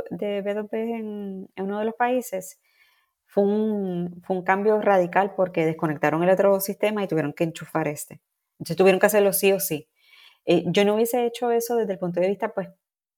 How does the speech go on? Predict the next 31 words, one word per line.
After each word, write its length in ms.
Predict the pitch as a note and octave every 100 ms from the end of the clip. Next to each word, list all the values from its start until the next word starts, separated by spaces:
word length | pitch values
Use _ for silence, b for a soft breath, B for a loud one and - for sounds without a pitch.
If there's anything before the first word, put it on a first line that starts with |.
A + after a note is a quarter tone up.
| _
porque 480 | F#3 F3+ F3 E3 D#3+
es 80 | D#3+
un 640 | F3+ G3 G#3 G3+ G3 F#3 F3+
cambio 280 | F#3+ G3
muy 200 | G3 F#3
drástico, 680 | F3 E3 D#3+ - - - - _ _ _ _ _ _ _ _ D3
eh, 400 | D3+ C#3+ D3 _
pero 180 | F3+ F3
era 180 | E3 E3+
la 120 | F3+
forma 280 | F3+ F#3 F#3
que 100 | F#3
lo 120 | F3
construyeron. 800 | F3 D3+ - D3 D3+ D3 C3+ C3+ _ _ _ _ _ _
Em, 880 | E3+ E3+ E3 D#3 D3+ D3 C#3+ C#3+ - - _ _ _ _ _ _ _ _ _
y 140 | F#3
pienso 520 | F3 G3 F#3+ F#3+ B3+ B3+
que 280 | G#3+ G3
al 200 | F3 F3
principio 600 | F3 F3 F3 F#3+ B3 B3+ B3+ _ -
como 240 | F#3 F3
que 160 | F3 E3+
estaban 260 | D#3+ D#3
un 120 | D#3 E3+
poquito 260 | F#3 G3+
reacios 440 | G3+ F3 E3 F#3 F#3
al 140 | E3+
cambio, 640 | D#3+ F3 F3+ F3 F3 E3+
"Ay, 220 | F3 F#3 F3+
porque 240 | - D#3
no, 160 | D3+